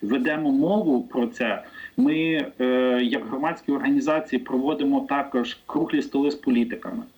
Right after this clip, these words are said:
де ми закликаємо і стараємося пояснити, показати їм ці речі. І, мабуть, е, так, з людьми саме так. Тобто це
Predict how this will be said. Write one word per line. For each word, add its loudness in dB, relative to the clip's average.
де 2
ми 4
закликаємо 0
і 2
стараємося 0
пояснити, -2
показати -2
їм 0
ці -4
речі. -4
І, 4
мабуть, 2
е, 0
так, -6
з -2
людьми 0
саме 0
так. -4
Тобто -8
це -2